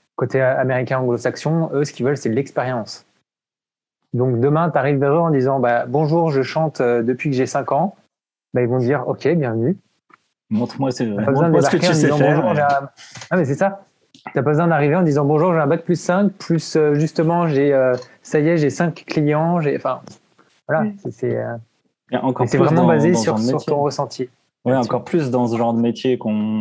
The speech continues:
Speaker 2: qu'on fait. Enfin,
Speaker 1: Ah, bah, bien
Speaker 2: moi,
Speaker 1: sûr.
Speaker 2: moi, moi, je fais ce travail, euh, là-dessus aussi. J'ai, enfin, euh, j'ai envie de travailler dans le cinéma, j'essaye. Et, euh, et du coup, bah, quand on me demande ce que je fais dans la vie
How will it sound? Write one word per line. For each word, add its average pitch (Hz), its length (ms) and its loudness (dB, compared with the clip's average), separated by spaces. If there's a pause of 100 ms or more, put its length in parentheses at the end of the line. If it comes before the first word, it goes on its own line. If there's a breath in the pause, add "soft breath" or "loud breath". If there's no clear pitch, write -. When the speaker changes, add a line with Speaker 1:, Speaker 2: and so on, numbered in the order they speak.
(120)
Speaker 2:
qu'on 127 120 -4
fait. 151 300 -2
Enfin, 110 300 -2
Speaker 1:
Ah, 135 80 -2
bah, 113 100 0
bien 127 100 2
Speaker 2:
moi, 147 60 0
Speaker 1:
sûr. 123 80 0
Speaker 2:
moi, 143 200 -2 (180 soft breath)
moi, 131 120 2
je 131 80 -4
fais 139 140 0
ce 127 60 -6
travail, 123 500 0
euh, 110 460 -2
là-dessus 117 360 -2
aussi. 143 300 -2
J'ai, 131 80 0
enfin, 101 460 -4 (100)
euh, 104 120 -4 (420 soft breath)
j'ai 107 160 -2
envie 120 320 0
de 117 220 2
travailler 117 340 0
dans 117 80 2
le 117 80 0
cinéma, 135 540 0
j'essaye. 131 680 -2 (440 soft breath)
Et, 110 200 0
euh, 104 480 0
et 110 240 -2
du 110 100 -2
coup, 175 160 0
bah, 113 420 2
quand 113 160 -2
on 107 520 2
me 110 200 0
demande 123 460 2
ce - 140 -14
que 113 100 -2
je - 100 -8
fais 123 140 0
dans 113 140 2
la 107 140 2
vie 196 280 0